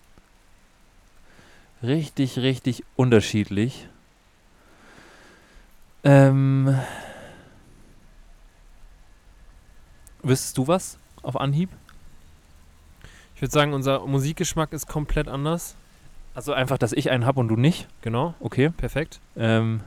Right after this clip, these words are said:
Speaker 1: <laughs> Front, no front.
Speaker 2: Nächster Streit.
Speaker 1: <laughs>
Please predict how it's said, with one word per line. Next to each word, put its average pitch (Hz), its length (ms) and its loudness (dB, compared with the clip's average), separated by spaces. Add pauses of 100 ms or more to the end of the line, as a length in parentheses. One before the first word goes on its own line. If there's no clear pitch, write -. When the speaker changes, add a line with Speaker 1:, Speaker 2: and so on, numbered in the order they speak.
(180)
Speaker 1:
<laughs> - 560 -12 (1800)
Front, 98 280 2
no 107 140 2
front. 110 340 0
Speaker 2:
Nächster 139 760 -4
Streit. 208 420 -4
Speaker 1:
<laughs> 165 560 -2